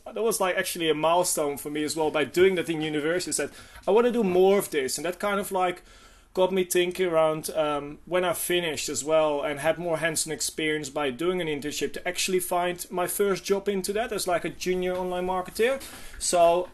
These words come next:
I think that really inspired me to actually find a career going forward. And, um, I did a lot of, uh, S E O and link building when I started, but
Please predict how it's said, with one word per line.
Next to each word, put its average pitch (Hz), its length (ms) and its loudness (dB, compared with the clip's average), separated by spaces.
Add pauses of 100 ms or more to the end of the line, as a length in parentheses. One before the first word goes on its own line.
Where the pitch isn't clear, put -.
(180)
I 175 140 2
think 220 220 -2
that 196 160 0
really 185 220 8
inspired 165 720 2
me 165 220 -4
to - 140 -6
actually 170 320 -2
find 165 460 0
a 160 60 -2
career 160 400 -2
going 156 420 0
forward. 175 640 -2
And, 160 280 2 (440)
um, 160 400 4
I 170 80 4
did 208 220 6
a 208 60 6
lot 175 200 6
of, 160 220 0
uh, 156 180 2
S 160 240 2
E 156 140 2
O 160 340 8
and 147 240 -4
link 160 220 -4
building 156 440 2
when 156 140 -2
I 156 80 0
started, 156 680 2
but 151 320 -2